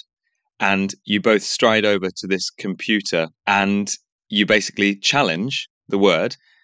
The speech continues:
and you check whether the word exists in the Scrabble words dictionary or not. A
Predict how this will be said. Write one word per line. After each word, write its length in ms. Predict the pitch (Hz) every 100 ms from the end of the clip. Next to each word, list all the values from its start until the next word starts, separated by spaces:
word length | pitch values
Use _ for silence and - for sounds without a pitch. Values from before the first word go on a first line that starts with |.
| _ 104
and 240 | 104 107
you 300 | 107 107 110 _
check 380 | - 131 110 - -
whether 300 | 117 113 104
the 220 | 104 107
word 340 | 104 113 107 104
exists 580 | 107 101 110 - - - _ _ _
in 220 | - 113 98
the 60 |
Scrabble 560 | 90 - 90 87 92 90 -
words 480 | 101 95 87 - -
dictionary 480 | 104 - - 90 85
or 200 | 92 90
not. 340 | 95 82 - - _ - _
A 280 | 95 95 92